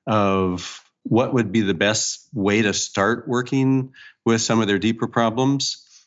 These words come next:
And it, it is true, the, the deeper problems, uh, at first, people are not as willing to bring that out on the calls. But what's amazing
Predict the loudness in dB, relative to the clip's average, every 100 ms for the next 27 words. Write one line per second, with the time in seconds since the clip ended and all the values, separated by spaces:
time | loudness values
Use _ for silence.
0 | 0 2 2 0 0 2 2 0 0 2
1 | 2 0 -2 -2 2 0 0 0 0 2
2 | 2 0 0 -4 -2 0 2 0 -2 -8
3 | -20 -10 -2 -2 -2 -2 0 0 -2 -2
4 | 0 0 0 2 2 0 -2 0 2 2
5 | 2 0 -2 0 0 2 2 2 2 0
6 | -2 -2 0 2 0 -2 -2 -4 -8 _
7 | -4 -2 0 2 2 2 2 0 -2